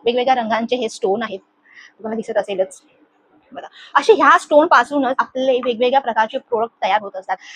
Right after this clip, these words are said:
त्या प्रोडक्ट विषयीच आपण थोडी माहिती घेऊया, की जे आता माझे ऑर्डर्स कम्प्लीट झालेले आहे या आठवड्याची, healing cleansing अभिमंत्रित करून झालेली आहे. समोर ते प्रोडक्ट आहे, आपण त्या प्रोडक्ट विषयी थोडी माहिती घेऊया. सर्वात प्रथम आपण हे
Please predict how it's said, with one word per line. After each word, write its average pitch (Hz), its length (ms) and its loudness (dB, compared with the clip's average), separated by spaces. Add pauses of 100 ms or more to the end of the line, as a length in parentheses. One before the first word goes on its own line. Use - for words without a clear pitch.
(180)
त्या 262 120 6
प्रोडक्ट 254 260 0
विषयीच 254 260 -4
आपण 240 380 -4
थोडी 247 180 -6
माहिती 226 300 -6
घेऊया, 233 280 0
की 226 140 -6
जे 226 100 -4
आता 220 180 2
माझे 214 300 -2 (320)
ऑर्डर्स 220 260 4
कम्प्लीट 220 300 -6
झालेले 220 300 -4
आहे 214 160 0
या 208 100 2
आठवड्याची, 214 580 -6
healing 247 200 -4
cleansing 226 340 -6
अभिमंत्रित 226 400 -8
करून 226 200 -4
झालेली 208 340 -8
आहे. 214 100 -8 (340)
समोर 269 200 4
ते 269 60 4
प्रोडक्ट 247 260 2
आहे, 240 160 2
आपण 240 180 -2
त्या 233 100 4
प्रोडक्ट 233 260 -2
विषयी 233 200 -8
थोडी 220 120 -8 (160)
माहिती 233 300 -8
घेऊया. 269 280 0 (320)
सर्वात 247 260 4
प्रथम 247 240 0
आपण 240 160 0
हे 240 180 2